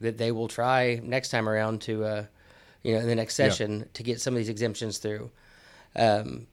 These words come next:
Speaker 1: and, you know, and on the face of it, the idea of putting future changes to the, to the public to vote on sounds great. Functionally, I don't know how well, like, it's gonna create a weird situation where, like,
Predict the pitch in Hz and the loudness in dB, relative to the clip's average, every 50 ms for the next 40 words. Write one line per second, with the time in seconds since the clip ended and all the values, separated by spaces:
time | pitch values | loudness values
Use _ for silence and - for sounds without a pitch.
0 | _ _ _ _ - _ - 147 139 135 139 147 - 143 143 139 135 127 - - | _ _ _ _ -14 _ 0 2 4 6 6 6 4 4 2 2 0 -2 -4 -10
1 | - - - - - - - 139 151 151 135 - 160 175 180 175 190 165 160 - | -14 -16 -18 -20 -20 -10 -6 -2 -2 -2 0 2 2 2 2 2 2 0 0 0
2 | - 143 143 139 131 139 135 123 113 110 - _ - 139 123 120 131 123 123 117 | 2 2 2 4 4 4 2 2 0 -4 -10 _ -6 -4 -2 0 0 0 0 0
3 | 113 113 107 110 113 - _ _ _ _ _ _ _ _ _ _ _ _ - - | -2 -4 -4 -6 -12 -18 _ _ _ _ _ _ _ _ _ _ _ _ -6 -4
4 | 143 147 135 - 147 123 - - 127 127 123 117 127 117 - - 123 113 107 113 | -2 -2 -2 -2 -4 -4 -2 0 0 0 0 0 -2 -4 -2 -4 -4 -4 -2 -4
5 | 113 110 110 110 117 - - - - - 127 113 - 135 139 127 123 - - 113 | -4 -4 -4 -6 -8 -12 -18 -16 -10 -8 -8 -4 -2 -2 -2 -2 -2 -4 -4 -2
6 | 120 127 131 123 117 117 117 113 107 - - - - - - - - - - - | 0 0 2 2 0 0 -2 -4 -6 -8 -12 -20 -20 -20 -20 -20 -20 -20 -20 -20
7 | - - - _ _ - - - - 147 135 143 156 147 123 113 107 120 113 127 | -20 -20 -20 _ _ -12 -6 -2 2 2 4 4 4 2 2 -2 -4 -2 2 4
8 | 147 143 127 - - - - - - - _ _ - - - - 127 135 180 180 | 4 4 4 2 -4 -12 -20 -20 -20 -20 _ _ -20 -16 -4 0 2 2 2 2
9 | - - 131 123 123 127 123 117 110 123 127 127 113 147 147 139 143 143 139 139 | 0 2 2 2 2 0 -2 -2 -4 -4 -4 -2 -2 0 0 2 2 4 4 4
10 | 143 147 135 135 127 - - 131 135 127 135 - - 175 160 151 - 160 151 139 | 4 2 2 -2 -4 -4 -2 0 0 0 0 0 0 0 0 0 2 4 4 4
11 | 131 117 131 139 143 131 - 151 131 - 131 120 123 131 131 127 - 123 120 113 | 4 4 4 4 2 2 0 -2 -2 0 2 4 4 4 4 2 0 -2 -2 0
12 | 117 117 117 113 113 110 113 110 101 - | 2 2 2 2 2 0 -2 -4 -6 -8